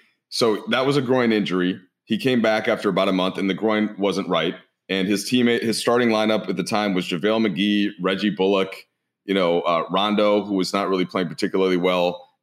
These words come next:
Kuz, and Ingram was hurt, Lonzo was hurt. It was just like that. It was just a different thing. What we saw last year was that they, the entire league, uh, but basically had four months off, uh, when the pandemic hit.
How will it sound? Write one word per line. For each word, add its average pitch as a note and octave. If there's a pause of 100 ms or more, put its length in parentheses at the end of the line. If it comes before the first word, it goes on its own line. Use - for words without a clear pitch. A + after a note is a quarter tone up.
Kuz, G#2 (160)
and F2+ (120)
Ingram G#2+
was G#2
hurt, G#2
Lonzo G2
was G2
hurt. G2
It A2+
was A2+
just -
like G#2
that. A2+
It A2+
was G#2+
just A#2
a A2
different G2
thing. C2+ (320)
What A2
we A2+
saw G#2+
last B2+
year F2+
was G2+
that F#2
they, F2+
the F#2+
entire B2+
league, G2+ (120)
uh, F2
but F2+
basically G2+
had F2+
four A2
months A#2+
off, D#2+ (400)
uh, F2+
when F#2+
the F2+
pandemic G2+
hit. D#2